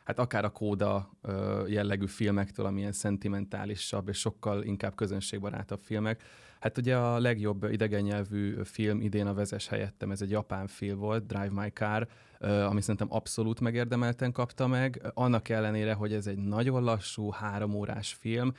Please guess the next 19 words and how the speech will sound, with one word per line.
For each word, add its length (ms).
és 80
érdekesség, 600
hogy 140
ebben 200
ugyanúgy 400
vannak, 420
ö, 60
ö, 640
siket 360
szereplők, 560
ugyan 300
hasonló 520
megoldással, 880
ö, 200
jártak 380
el, 120
mint 180
a 60
Kódában. 680